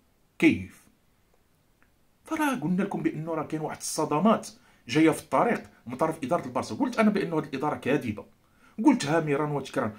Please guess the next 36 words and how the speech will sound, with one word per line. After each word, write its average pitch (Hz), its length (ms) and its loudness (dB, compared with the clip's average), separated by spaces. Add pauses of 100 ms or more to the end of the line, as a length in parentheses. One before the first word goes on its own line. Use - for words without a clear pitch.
(140)
قلت 156 100 -4
لكم 202 140 2
بانها 160 480 0
اداره 143 260 2
خادعه. 143 600 2 (920)
لانه 147 280 0
انا 123 120 2
عطيتك، 110 360 0
انا 110 120 -2
علاش - 160 -6
كندير 151 240 -2
هذا 131 80 -4
الفيديو 107 280 -8
هذا؟ 78 120 -16 (640)
غير 185 160 -4
باش 123 240 -4
المشجع 107 440 -6
الكتالوني 120 640 -6 (240)
يعرف 180 760 6 (240)
الامور 151 800 2
والخبايا 139 640 -2
نتاع 127 180 -4
النادي، 110 420 -4 (180)
باش - 140 -12
ما - 60 -4
يتسناش 120 640 0
شي - 100 -10
حوايج 98 220 -8
كبار، - 260 -18 (680)
باش - 140 -6
ما 440 40 4
يتوقعش - 560 0
شي، - 280 -2
شي - 160 -4
امور 143 200 0
كثيره. 107 380 -2